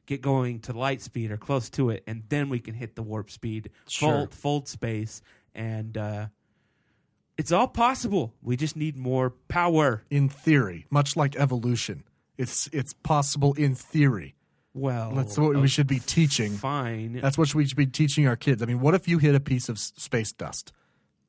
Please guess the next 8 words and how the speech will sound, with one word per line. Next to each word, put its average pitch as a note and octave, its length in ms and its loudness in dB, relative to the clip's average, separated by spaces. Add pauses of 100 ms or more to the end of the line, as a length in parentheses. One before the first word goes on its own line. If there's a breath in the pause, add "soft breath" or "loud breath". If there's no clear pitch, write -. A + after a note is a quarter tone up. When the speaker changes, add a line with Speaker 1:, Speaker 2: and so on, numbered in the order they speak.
(180)
Speaker 2:
You A2+ 120 -6
know? G#2 180 -4
Speaker 1:
That's C#3+ 260 -4
why E3 140 -2
you E3 140 -2
have C#3 200 -4
forward C#3+ 460 -4
shields. C#3 720 -4